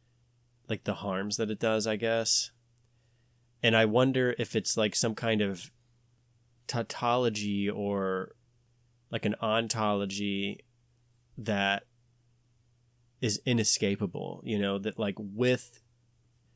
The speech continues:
like, with the advancement, no matter what, like, no matter what, it's always going to have this kind of interesting, nuanced, deleterious effect somehow, ultimately,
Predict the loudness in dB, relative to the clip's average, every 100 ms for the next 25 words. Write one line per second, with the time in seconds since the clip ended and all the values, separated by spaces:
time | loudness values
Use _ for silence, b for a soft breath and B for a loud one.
0 | _ _ -6 -4 -2 4 6 6 2 2
1 | 2 4 2 2 -2 0 4 4 4 2
2 | 2 2 2 0 -6 -4 0 4 4 4
3 | 2 0 2 0 0 -6 _ _ _ _
4 | _ _ _ -4 -4 -4 2 4 6 6
5 | 2 2 0 0 -4 -6 -2 0 0 -4
6 | -8 -8 -2 0 2 0 -2 -2 0 -2
7 | -4 -14 _ _ _ _ _ _ _ _
8 | _ _ _ _ 0 0 2 0 0 0
9 | 0 0 -2 -6 -12 _ _ _ _ _
10 | _ _ 0 2 4 2 0 -2 0 2
11 | 2 0 0 2 2 2 0 -4 -2 -2
12 | 0 -4 -10 -6 0 2 2 0 -2 -2
13 | 0 -2 -2 -4 -4 -2 -4 -4 -10